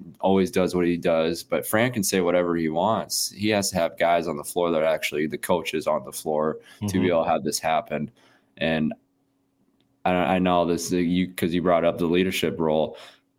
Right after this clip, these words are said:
Speaker 1: I, I agree with you one hundred percent. There, there's just some, there's not one person out there right now that is willing to step up and say, and take this team by their grip and say, "This is my team. You guys listen when we're on the floor.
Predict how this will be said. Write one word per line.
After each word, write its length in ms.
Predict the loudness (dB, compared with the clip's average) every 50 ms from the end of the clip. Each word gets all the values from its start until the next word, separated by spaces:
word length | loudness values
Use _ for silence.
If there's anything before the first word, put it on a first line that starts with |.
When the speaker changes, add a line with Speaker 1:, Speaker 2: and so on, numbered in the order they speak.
| _ _ _ _ _
Speaker 1:
I, 140 | 0 2 4
I 120 | 4 2 2
agree 380 | 2 0 0 0 0 2 2
with 200 | 2 0 0 -2
you 100 | -2 0
one 140 | 0 0 2
hundred 260 | 0 0 0 0 -2
percent. 380 | -4 -6 -4 -2 -2 -2 0 0
There, 160 | 0 0 -2 -2
there's 320 | -2 0 0 0 0 0
just 280 | -2 -2 0 0 0 0
some, 480 | 2 2 2 2 2 0 -2 -4 -6 -6
there's 220 | -6 -6 -4 -2
not 280 | 0 2 2 2 2 2
one 180 | 2 0 0 0
person 380 | 0 0 0 0 0 -2 0
out 220 | 0 0 0 0 0
there 140 | -2 0 2
right 240 | 2 0 0 0
now 460 | -2 0 0 0 0 0 -2 -2 -6 -10 -20 -20 _ _ _ _
that 80 | -2 -2
is 100 | 0 0
willing 340 | 0 0 0 0 0 -2
to 80 | -4 -2
step 380 | -2 -2 0 2 0 0 2 2
up 220 | 0 0 0 -2
and 100 | -4 -4
say, 380 | 0 0 0 0 2 0 0 -2
and 140 | -2 -4
take 260 | -2 0 0 -2 0 -2
this 180 | -2 -2 -2
team 480 | -2 0 0 0 0 0 0 -2 -4 -2 0
by 160 | 0 0 2
their 260 | 0 0 2 0 0
grip 380 | 0 0 0 0 0 0 -2 -2
and 120 | -6 -6
say, 220 | -2 -2 0 0 2
"This 240 | 0 0 0 0 0
is 160 | 0 -2 -2
my 340 | -4 -2 0 0 2 2 0
team. 400 | 0 0 -2 0 0 0 0 0
You 80 | 0
guys 280 | 2 2 0 0 0 0
listen 560 | 0 2 0 0 -2 0 -2 -2 -2 -4 -4
when 180 | -2 -2 0 2
we're 140 | 2 2
on 80 | 2 0
the 80 | 0 -2
floor. 500 | -4 -4 -2 0 2 2 0 0 -2